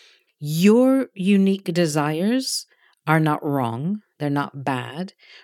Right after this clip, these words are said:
whether they fit with the cultural norm or not.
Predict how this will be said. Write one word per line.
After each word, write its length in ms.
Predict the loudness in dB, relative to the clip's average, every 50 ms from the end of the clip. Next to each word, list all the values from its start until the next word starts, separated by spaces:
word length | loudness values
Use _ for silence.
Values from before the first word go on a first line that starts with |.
| _ 0
whether 200 | 2 2 2 2
they 200 | 2 0 -2 -2
fit 360 | -6 -10 _ 0 0 0 0
with 120 | -4 -2
the 100 | -2 -4
cultural 580 | -4 -4 -6 -6 -6 -4 -4 -4 -2 0 0 2
norm 460 | 2 2 2 2 2 2 0 -2 -4
or 160 | -4 -4 -2 0
not. 520 | 2 2 0 0 -2 -6 -12 _ -20